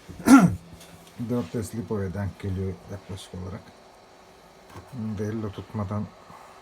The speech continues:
olmuyor. Şimdi bunu nasıl bir video yapacağız? Bunu da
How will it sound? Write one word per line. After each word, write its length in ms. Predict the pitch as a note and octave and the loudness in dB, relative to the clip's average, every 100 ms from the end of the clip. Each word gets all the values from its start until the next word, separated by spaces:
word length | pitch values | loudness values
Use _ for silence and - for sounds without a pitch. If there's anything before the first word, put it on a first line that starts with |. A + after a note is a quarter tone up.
| - - - - - | -20 -20 -20 -18 -8
olmuyor. 500 | B2 A2+ G2 F2 G#2+ - - - - - - - - - - - | -6 -4 -4 -4 -6 -10 -20 -20 -10 -10 -10 -20 -20 -20 -20 -14
Şimdi 220 | F#2+ F#2 F#2+ | -8 -6 -6
bunu 280 | G2+ G#2 G#2+ | -6 -6 -6
nasıl 200 | F#2 G#2 F2+ - - - - - - - - - - - - - - - - - | -6 -8 -10 -14 -16 0 0 0 -14 -20 -20 -20 -20 -20 -20 -20 -20 -20 -16 -10
bir 200 | F2 F2+ - - - - - - | -8 -8 -12 -20 -20 -20 -18 -14
video 320 | F#2 E2+ F2+ | -10 -8 -6
yapacağız? 440 | F2+ F2 E2+ A2 G2+ E2+ | -6 -8 -6 -6 -6 -8
Bunu 180 | G2+ G2+ | -6 -6
da 120 | F#2+ | -6